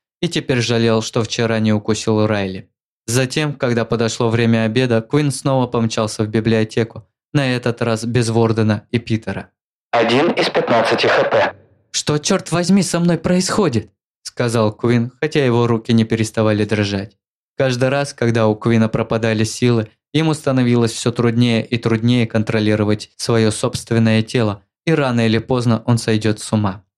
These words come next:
Speaker 1: Во время занятий у него было множество видений, как он разрывает всех в этом месте на части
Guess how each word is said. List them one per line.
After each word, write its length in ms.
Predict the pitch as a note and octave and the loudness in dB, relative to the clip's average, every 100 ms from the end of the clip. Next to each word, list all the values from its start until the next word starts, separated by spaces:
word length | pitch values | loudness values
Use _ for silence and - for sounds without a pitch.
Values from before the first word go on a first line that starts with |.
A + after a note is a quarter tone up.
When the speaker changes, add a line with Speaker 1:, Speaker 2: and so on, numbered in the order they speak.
| _ _ _ _ | _ _ _ _
Speaker 1:
Во 140 | A#2+ B2 | -4 -2
время 300 | C3+ C3+ B2 | -2 0 0
занятий 480 | B2+ B2+ C3+ C3 G#2+ | 2 0 0 -2 -2
у 100 | A#2 | 2
него 260 | A#2 A2 | 4 4
было 220 | A2 A2+ | 4 2
множество 560 | A2 A2+ A2 A2 - A2 | 4 4 2 0 0 0
видений, 460 | A2+ A2+ B2 G#2 F#2+ | 2 2 2 0 -2
как 200 | G#2+ - | -4 -2
он 140 | G#2+ | 0
разрывает 560 | G#2+ G#2 A2 G#2+ G#2 G2+ | 0 0 2 2 0 -4
всех 300 | - G#2+ - | -4 -4 -2
в 40 | |
этом 260 | A2 A2+ A2 | -2 2 4
месте 400 | A2 A2+ - A2+ | 4 4 0 0
на 140 | A2+ | 0
части 480 | - B2+ A#2 - | 0 -2 -2 -8